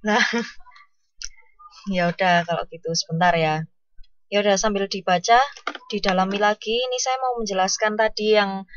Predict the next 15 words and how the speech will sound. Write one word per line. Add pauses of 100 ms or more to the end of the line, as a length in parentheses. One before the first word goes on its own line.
(280)
hot
sama
cool
media. (400)
Maaf
ya,
ini
saya
ulang
soalnya (160)
Mbak (480)
Siti
kan
baru
hadir.